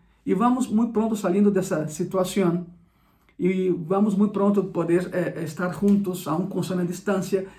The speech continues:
e muito pronto, se podemos, vamos a poder abraçar-nos como, como antes.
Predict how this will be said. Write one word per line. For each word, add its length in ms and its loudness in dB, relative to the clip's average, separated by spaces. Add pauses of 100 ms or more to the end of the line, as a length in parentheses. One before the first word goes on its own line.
(180)
e 120 4
muito 260 6
pronto, 340 2
se 140 -4
podemos, 680 0 (420)
vamos 300 4
a 60 2
poder 260 4
abraçar-nos 540 0
como, 320 -2
como 280 0
antes. 440 -2